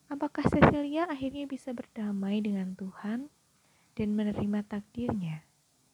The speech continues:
Justin Carter membahas masalah-masalah pelik seperti Tuhan, surga, takdir dalam kisah yang indah, lucu, dan mengharukan.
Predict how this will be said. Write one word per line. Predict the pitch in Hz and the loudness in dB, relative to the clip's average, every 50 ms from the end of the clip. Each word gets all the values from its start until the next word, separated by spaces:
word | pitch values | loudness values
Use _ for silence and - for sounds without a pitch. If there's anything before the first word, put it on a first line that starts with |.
| _ _ _ _ _ _ _ _ _ _ _ _ _ _ _ _ _ _ _ _ | _ _ _ _ _ _ _ _ _ _ _ _ _ _ _ _ _ _ _ _
Justin | _ - - 214 214 - - _ - - 277 285 294 262 | _ -8 -6 -6 -6 -6 -8 _ -12 -10 -8 -8 -8 -8
Carter | - - 170 165 - _ - 185 175 175 180 202 - _ _ _ _ _ _ _ _ _ _ _ _ | -6 -6 -6 -6 -8 _ -8 -6 -4 -4 -4 -8 -12 _ _ _ _ _ _ _ _ _ _ _ _
membahas | 214 190 185 185 180 - - - 214 - - | -6 -4 -4 -4 -4 -4 -4 -6 -6 -8 -8
masalah-masalah | - 247 233 - - 233 220 208 214 214 208 202 - 220 202 196 - _ | -8 -8 -8 -6 -6 -6 -4 -4 -2 -2 -2 -2 -2 -2 -2 -4 -8 _
pelik | - 220 233 247 247 - _ _ _ _ _ _ _ | -8 -4 -4 -4 -4 -4 _ _ _ _ _ _ _
seperti | _ - - - - - - - 170 160 - | _ -20 -8 -4 -4 -4 -4 -6 -10 -10 -8
Tuhan, | - 220 233 - - 254 247 233 240 262 269 - _ _ _ _ | -8 -8 -8 -6 -4 -2 0 0 0 -2 -6 -10 _ _ _ _
surga, | - - - - 185 190 - _ - - 208 185 180 185 208 - _ _ _ _ _ _ _ _ | -20 -10 -4 -2 -2 -2 -4 _ -10 -6 -4 -2 -2 -2 -4 -6 _ _ _ _ _ _ _ _
takdir | - 196 185 - _ _ _ - - 226 254 262 - - - _ _ - - - _ _ _ _ | -6 -4 -4 -6 _ _ _ -4 0 2 2 2 0 -2 -6 _ _ -20 -20 -20 _ _ _ _
dalam | - 247 240 240 240 240 | -2 0 0 0 0 -2
kisah | 240 - 247 240 - - 247 233 | -2 -2 -2 -2 0 0 -2 -2
yang | 226 240 220 214 - | -2 -2 -4 -4 -4
indah, | - 208 202 196 196 196 208 208 220 214 - - - _ _ - | -4 -4 -4 -2 -2 -2 -2 -2 -2 -4 -8 -12 -20 _ _ -8
lucu, | 208 196 185 - _ - - 202 202 208 208 214 208 | -8 -8 -8 -8 _ -12 -6 -4 -2 -2 -2 -2 -4
dan | 202 175 165 | -6 -8 -8
mengharukan. | 160 165 160 - - 180 165 - 170 - _ _ _ - - 165 160 165 175 | -8 -10 -10 -10 -10 -8 -8 -8 -8 -10 _ _ _ -14 -12 -10 -10 -12 -14